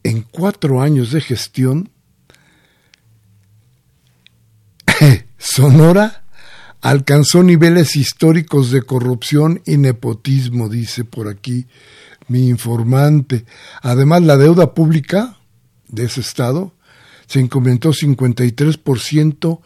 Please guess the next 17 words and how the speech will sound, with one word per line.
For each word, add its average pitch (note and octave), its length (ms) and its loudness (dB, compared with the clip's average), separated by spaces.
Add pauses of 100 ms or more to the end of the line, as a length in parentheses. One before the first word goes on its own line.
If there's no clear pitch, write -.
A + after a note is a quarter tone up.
(360)
solo D#3+ 460 0
en C#3 160 2
dos A#2 300 -4
mil D3+ 260 0
catorce. C3+ 600 -6 (1300)
Hoy, F3+ 400 4 (100)
la A2 160 -4
deuda B2 320 2
de A#2+ 60 0
Sonora B2 420 -2
llega A#2+ 300 -2
a A#2 80 -4
catorce A2+ 460 -8
mil B2 200 2
millones A#2+ 460 0
de G#2 120 -6
pesos, A2+ 560 -10